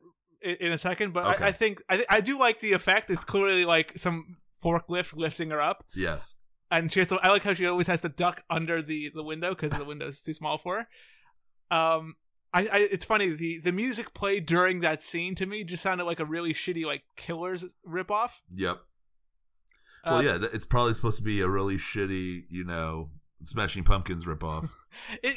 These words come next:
Speaker 1: it would be a terrible Smashing Pumpkin. I, I would love it if somebody wrote, like, uh, is, is it Butterfly with Broken Wings or some, I think that's, uh, Rat in a Cage. Uh, it is Bullet with Butterfly Wings. What a shitty nineties title. <laughs>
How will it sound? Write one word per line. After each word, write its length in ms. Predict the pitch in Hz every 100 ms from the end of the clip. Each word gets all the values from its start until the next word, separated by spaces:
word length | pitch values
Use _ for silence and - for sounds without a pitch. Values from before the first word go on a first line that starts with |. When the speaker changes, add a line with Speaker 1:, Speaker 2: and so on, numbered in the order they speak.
| 247
Speaker 1:
it 40 |
would 140 | 254 233
be 120 | 233
a 80 | 180
terrible 600 | - 202 190 180 160 160
Smashing 420 | 175 170 - 170
Pumpkin. 400 | 170 156 165 156 - - -
I, 220 | 196 220
I 120 | 220 254
would 140 | 262
love 220 | 226 233
it 80 | 226
if 80 | 202
somebody 380 | 208 208 202 180
wrote, 400 | 170 180 180 180
like, 340 | 160 156 - _ _ _ 180
uh, 280 | 160 156 - - -
is, 100 | 185
is 160 | 170
it 120 | 180 156
Butterfly 640 | 214 220 - 208 202 202
with 220 | 170 165 - _ - -
Broken 380 | 170 170 175
Wings 380 | 160 165 170 160
or 120 | 156
some, 300 | 147 208 165 - 190
I 60 |
think 260 | 190 190 190
that's, 400 | 175 170 - - _ _ _ _ -
uh, 200 | 151 143
Rat 200 | 160 147
in 60 | 147
a 60 |
Cage. 540 | - 143 139 131 - _ 170
Uh, 340 | 147 151 151 160
it 100 | 160
is 300 | 156 147 - _ _ -
Bullet 360 | 220 247 233
with 320 | 180 190 160
Butterfly 540 | - 180 180 - 160 151
Wings. 320 | 147 143 143
What 120 | 185
a 20 | 127
shitty 600 | - - 156 143 139 143
nineties 480 | 165 151 151 139 143
title. 420 | - 147 139 131
<laughs> 60 | _